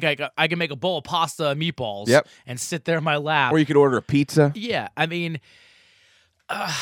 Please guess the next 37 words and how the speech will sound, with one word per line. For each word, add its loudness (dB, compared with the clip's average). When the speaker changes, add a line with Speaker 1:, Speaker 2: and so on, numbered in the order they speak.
Speaker 1:
y-, -8
you -6
know, -4
I -2
love 0
the -6
theater. -10
I -10
Speaker 2:
Yeah. 2
Speaker 1:
love 0
the -2
experience. -8
I'm -10
a -10
theater -6
junkie. -6
Like, -10
I -10
love -12
the -20
sound -4
and -12
the, -14
but -2
Speaker 2:
I 4
love 4
the 4
whole 6
thing, 0
the -2
popcorn 2
and 0
everything. 0
But 2
the -10
thing 0
is, -4